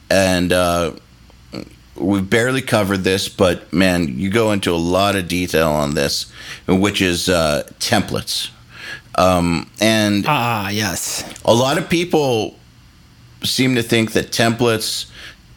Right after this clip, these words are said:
Speaker 1: are bad or evil, or they can really, uh, take the art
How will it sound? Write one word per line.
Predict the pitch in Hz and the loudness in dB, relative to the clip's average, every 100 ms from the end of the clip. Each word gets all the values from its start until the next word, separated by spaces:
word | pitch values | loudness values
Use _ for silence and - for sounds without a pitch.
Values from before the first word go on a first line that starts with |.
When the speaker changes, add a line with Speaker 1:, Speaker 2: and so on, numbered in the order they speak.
| - - - - - | -20 -20 -20 -20 -4
Speaker 1:
are | - 92 92 87 82 | 2 4 4 2 0
bad | 82 82 117 101 82 82 | -2 0 2 2 2 0
or | 78 | -2
evil, | 80 107 98 101 | 0 2 2 0
or | 95 85 85 80 | 2 0 0 -2
they | 85 92 | 0 0
can | 90 95 87 | 0 0 2
really, | 95 98 95 92 85 | 2 2 2 2 0
uh, | 82 76 69 - - - - - - - | 0 0 -2 -8 -20 -20 -20 -20 -20 -8
take | - 113 104 | 0 2 2
the | 98 - | 0 0
art | 92 107 101 71 | 2 2 2 -2